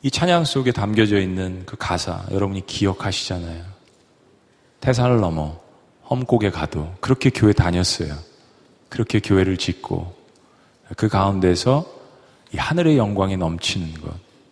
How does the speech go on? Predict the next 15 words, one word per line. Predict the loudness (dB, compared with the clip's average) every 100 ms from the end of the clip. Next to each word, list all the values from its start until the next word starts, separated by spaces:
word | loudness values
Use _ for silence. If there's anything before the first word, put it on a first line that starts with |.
| _ _ _
하늘의 | -4 0
빛이 | 0 0 0 -2
임하는 | 0 -2 -4 -4
그 | 0
놀라운 | 4 6 4
역사들을 | 2 0 -2 -2 -2 -4 -4 -8 -18 -20 -10
기억하셨습니다. | -4 -2 -2 -2 -2 -2 -8 -12 -4
마지막으로 | 0 4 6 6 6
이 | 6
예화 | 4
들고 | 0 0 0
마칠게요. | 0 -2 -4 -4 -4 -8 -18 -20 -20 -20 -20 -20 2
조성은 | 6 6 6 4
사모님이라는 | 4 2 2 4 4 2
분이 | -2 0 0 -2 -4